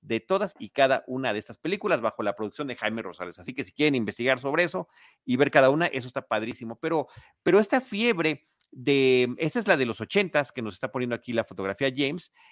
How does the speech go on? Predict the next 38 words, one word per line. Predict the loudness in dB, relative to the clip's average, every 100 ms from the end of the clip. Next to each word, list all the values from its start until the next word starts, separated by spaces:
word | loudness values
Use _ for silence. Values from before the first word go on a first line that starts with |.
| -4
Eh, | -2
Peter | 0 2 2
Graves | 4 4 2
es | 0
el | 0
actor | 0 -4
principal, | -6 -6 -4 -4
que | -6
también | -8 -8 -6
era | -4
el | -6
actor | -6 -10
principal | -8 -12 -8 0 0 0 _ _ _
de | -2 2 4
la, | 6 8 8 6 -2 _ _ _
ah, | 4 6
no, | 4
esa, | 2
esa | -2 -2 -6
sí | -4
es |
cierto, | -4 -4 -4
esa, | -2
esa | -4 -6
sí | -6
es | -4
de | -2
los, | -4 -4
es | -6 -2
la |
original, | -4 -4 -4 -2
perdón, | 0 0
es | 2
que | 6
el | 8
arte | 8 6
es | -4
nuevo. | 0 0 -2